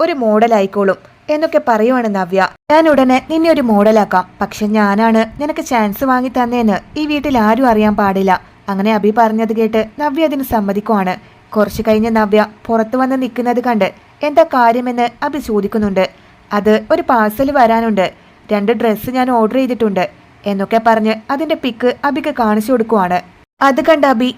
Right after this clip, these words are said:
"ഇതുപോലുള്ള മോഡേൺ ഡ്രസ്സൊക്കെ ധരിച്ച് ഈ വീട്ടിൽ പ്രശ്നമാകും നവ്യ" എന്നൊക്കെ പറഞ്ഞപ്പോ "ആയിക്കോട്ടെ, അതേപ്പറ്റി ഞാൻ അതിന് ടെൻഷൻ അടിക്കണം, ഒരു മോഡലാകണമെങ്കിലേ ഇതുപോലത്തെ ഡ്രസ്സൊക്കെ ധരിച്ചേ പറ്റൂ" എന്നൊക്കെ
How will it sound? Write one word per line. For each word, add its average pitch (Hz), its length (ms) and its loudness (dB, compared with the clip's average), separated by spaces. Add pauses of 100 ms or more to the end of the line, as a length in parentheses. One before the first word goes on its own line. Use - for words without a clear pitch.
"ഇതുപോലുള്ള 320 520 2
മോഡേൺ 254 440 0
ഡ്രസ്സൊക്കെ 254 420 -2
ധരിച്ച് 233 380 -2 (220)
ഈ 302 100 -2
വീട്ടിൽ 294 320 -2
പ്രശ്നമാകും 269 640 -2
നവ്യ" 202 340 2 (360)
എന്നൊക്കെ 196 380 -2
പറഞ്ഞപ്പോ 226 500 2 (140)
"ആയിക്കോട്ടെ, 262 520 0 (320)
അതേപ്പറ്റി 208 640 0
ഞാൻ 320 180 0
അതിന് 320 240 -4
ടെൻഷൻ 247 340 0
അടിക്കണം, 226 380 -2 (300)
ഒരു 330 140 0
മോഡലാകണമെങ്കിലേ 254 920 0 (340)
ഇതുപോലത്തെ 320 500 0
ഡ്രസ്സൊക്കെ 262 500 -2
ധരിച്ചേ 233 420 0
പറ്റൂ" 208 320 -2 (340)
എന്നൊക്കെ 208 400 -2